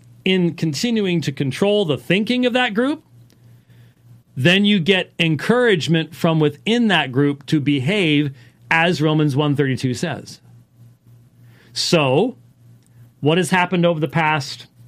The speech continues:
since the nineteen sixties? Massive fatherlessness.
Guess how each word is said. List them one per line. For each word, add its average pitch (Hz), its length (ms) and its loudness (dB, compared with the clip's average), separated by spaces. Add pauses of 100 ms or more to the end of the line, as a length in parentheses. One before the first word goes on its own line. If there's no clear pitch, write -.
(200)
since 175 440 -2
the 151 80 -4
nineteen 151 320 0
sixties? - 520 -8 (960)
Massive 160 560 0
fatherlessness. 131 880 -4